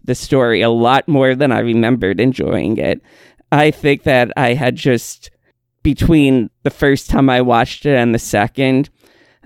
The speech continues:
I'd read so much on it and people's reactions to it and how much it's generally loathed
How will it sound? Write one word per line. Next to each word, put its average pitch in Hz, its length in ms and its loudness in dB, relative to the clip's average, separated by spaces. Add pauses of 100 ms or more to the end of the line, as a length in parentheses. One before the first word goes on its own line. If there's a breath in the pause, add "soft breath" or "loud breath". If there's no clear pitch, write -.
(100)
I'd 120 260 2
read 120 240 0
so 127 260 -2
much 120 720 -2
on 120 300 0
it 117 140 2
and 117 120 0
people's 123 460 -4
reactions 110 880 -2
to 120 300 0
it 113 160 2
and 113 160 0
how 113 180 0
much 110 360 -2
it's 110 180 -6
generally 110 640 0
loathed 101 720 0